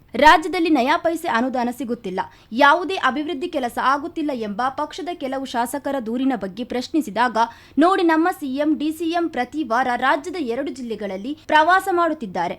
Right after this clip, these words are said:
ಅಲ್ಲಿ ವಿವಿಧ ಯೋಜನೆಗಳ ಶಂಕುಸ್ಥಾಪನೆ, ಅಭಿವೃದ್ಧಿ ಚಟುವಟಿಕೆಗೆ ದುಡ್ಡಿಲ್ಲದೆ ನಡೆಯಲು ಸಾಧ್ಯನಾ ಎಂದು ರಾಮಲಿಂಗಾರೆಡ್ಡಿ ಪ್ರಶ್ನಿಸಿದರು. ಸರ್ಕಾರದ ಬೊಕ್ಕಸದಲ್ಲಿ ಹಣ ಇಲ್ಲ ಎಂದಿರುವ ಗೃಹ ಸಚಿವ ಜಿ ಪರಮೇಶ್ವರ್ ಅವರ ಹೇಳಿಕೆಗೆ ಪ್ರತಿಕ್ರಿಯಿಸಿದ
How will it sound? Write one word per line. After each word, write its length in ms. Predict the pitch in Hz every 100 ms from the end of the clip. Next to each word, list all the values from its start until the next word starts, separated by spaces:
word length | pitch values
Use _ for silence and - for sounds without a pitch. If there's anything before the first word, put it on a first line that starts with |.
| -
ಅಲ್ಲಿ 260 | 294 349 370
ವಿವಿಧ 300 | 302 285 359
ಯೋಜನೆಗಳ 580 | 359 294 294 302 294 294
ಶಂಕುಸ್ಥಾಪನೆ, 800 | 294 240 240 302 269 226 220 247
ಅಭಿವೃದ್ಧಿ 540 | - 262 320 349 269
ಚಟುವಟಿಕೆಗೆ 800 | 339 240 214 202 220 254 220 247 - - -
ದುಡ್ಡಿಲ್ಲದೆ 520 | 339 285 381 349 339
ನಡೆಯಲು 380 | 349 269 240 240
ಸಾಧ್ಯನಾ 580 | 254 262 277 330 330 302
ಎಂದು 300 | 226 262 254
ರಾಮಲಿಂಗಾರೆಡ್ಡಿ 800 | 254 320 349 339 330 285 196 226
ಪ್ರಶ್ನಿಸಿದರು. 720 | 269 254 214 190 170 190 - - -
ಸರ್ಕಾರದ 560 | 320 330 370 381 381 339
ಬೊಕ್ಕಸದಲ್ಲಿ 680 | 262 254 269 240 233 262
ಹಣ 280 | 311 269 320 370
ಇಲ್ಲ 180 | 311 311
ಎಂದಿರುವ 480 | 233 214 208 185 247
ಗೃಹ 240 | 269 247 285
ಸಚಿವ 360 | 311 233 202 190 233 - - 233
ಜಿ 140 | 359
ಪರಮೇಶ್ವರ್ 640 | 359 320 330 381 381 381 -
ಅವರ 200 | 240 247 269
ಹೇಳಿಕೆಗೆ 560 | 262 247 247 262 226
ಪ್ರತಿಕ್ರಿಯಿಸಿದ 720 | 277 220 214 262 240 214 208